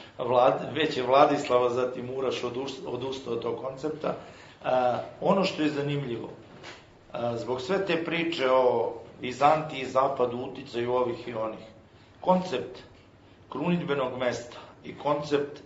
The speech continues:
a, krunidbene crkve je koncept zapada. To nije koncept Vizantije. To je Ahen. Žiča je trebala da bude drugi Ahen. I to je ono što je zanimljivo i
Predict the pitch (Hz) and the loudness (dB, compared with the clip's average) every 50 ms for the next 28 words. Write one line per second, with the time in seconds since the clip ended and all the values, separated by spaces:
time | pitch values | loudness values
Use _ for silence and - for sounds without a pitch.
0 | - - - 123 120 120 117 117 117 113 113 110 110 107 - - - - - - | -18 -14 -6 -2 0 2 2 2 2 2 2 2 0 -2 -4 -6 -12 -18 -20 -20
1 | - - - - - - 123 151 156 151 151 131 131 131 123 120 120 - - - | -20 -20 -20 -20 -14 -8 -4 -2 -2 -2 -4 -4 -6 -4 -4 -4 -4 -4 -4 -4
2 | - - - - - - - - - - - - - - - - - 113 113 127 | -4 -6 -10 -10 -12 -14 -16 -20 -20 -20 -20 -20 -20 -20 -20 -20 -14 -6 -2 0
3 | 127 123 - - - - - - - 117 127 127 117 - 117 104 95 - 113 110 | 0 0 0 -2 -6 -12 -16 -10 -6 -4 -4 -4 -4 -4 -4 -4 -2 0 0 0
4 | - - 95 - - - - - - - - - - - 113 117 131 139 127 120 | -2 -4 -6 -10 -12 -16 -18 -20 -20 -20 -20 -16 -12 -10 -8 -6 -4 -4 -4 -4
5 | 104 120 113 - - - - - - - 113 98 104 95 92 92 - - - 101 | -4 -4 -6 -6 -6 -10 -14 -14 -12 -12 -10 -8 -6 -6 -8 -8 -12 -14 -18 -18
6 | - - - - - - - - - - - - - - 117 117 120 113 - - | -20 -20 -20 -20 -20 -20 -20 -20 -20 -20 -20 -12 -4 0 2 4 4 2 0 -4
7 | - - - - 113 - - - 101 90 - - - - - - - - - - | -8 -6 -4 -2 -2 -2 -2 -6 -10 -12 -12 -16 -20 -20 -20 -20 -20 -20 -20 -20
8 | - - - - 120 139 135 - 143 139 117 - - - 117 117 117 117 113 107 | -18 -14 -10 -6 -6 -6 -4 -2 -2 0 0 -2 -2 -2 -2 0 0 2 0 0
9 | 104 101 110 117 113 110 110 110 113 117 113 117 113 107 104 104 - - - - | 0 -2 -4 -6 -6 -6 -4 -4 -6 -6 -4 -2 -2 0 0 -2 -4 -8 -10 -12
10 | - - - - - - - - 143 139 - 165 180 170 151 - - - - - | -14 -16 -18 -18 -20 -18 -12 -10 -8 -6 0 4 6 8 8 6 4 2 -4 -10
11 | - - - - - - 147 165 165 139 - - 123 120 113 113 123 123 139 175 | -14 -16 -18 -8 -2 0 0 0 0 -2 -4 -4 -6 -6 -6 -6 -8 -8 -6 -4
12 | 175 175 185 175 160 156 147 127 127 - - - - - - - - - - - | -2 0 0 0 0 0 -2 -2 -4 -6 -10 -12 -14 -14 -14 -16 -16 -18 -16 -14
13 | - 139 131 131 123 | -10 -8 -8 -8 -8